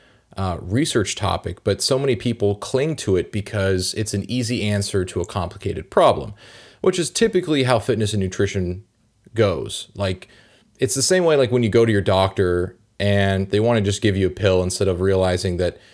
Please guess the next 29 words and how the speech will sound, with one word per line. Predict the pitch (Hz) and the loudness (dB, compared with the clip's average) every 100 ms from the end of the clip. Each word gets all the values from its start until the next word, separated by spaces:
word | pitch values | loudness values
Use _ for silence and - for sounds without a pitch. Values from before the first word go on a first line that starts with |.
| - _ _ | -20 _ _
you | - | -4
know, | 101 90 | -2 0
there's | 95 98 | 0 -2
a | |
social, | - - 131 - 123 113 104 - _ _ | -2 0 0 2 2 4 0 -8 _ _
there's | 92 90 | -4 0
a | 92 87 | 2 0
emotional, | 82 90 127 131 127 117 110 107 | 0 2 2 2 0 2 2 -2
there's | - 90 | -6 -4
a | - | -6
physical, | - 135 117 113 113 110 104 - | -2 0 0 2 4 4 0 -6
there's | - 87 | -8 -8
a | |
mental | 87 92 123 120 117 104 98 - - - | -4 -2 -2 2 4 4 2 -4 -20 -4
aspect | 107 113 107 - 101 101 | 0 0 0 0 0 0
to | - 104 98 | -4 0 0
all | 92 107 104 | 2 2 2
of | |
the | 98 | 2
things | 98 107 98 95 | 0 0 -2 -2
that | 92 | -6
you're | 98 | -6
dealing | 95 98 95 | 0 0 0
with | 92 87 | -2 -2
when | 92 87 | -4 -6
it | |
comes | - 95 85 | -4 -6 -4
to, | - 90 85 82 - - - _ - | -6 -4 -4 -6 -12 -20 -20 _ -8
uh, | 92 | -6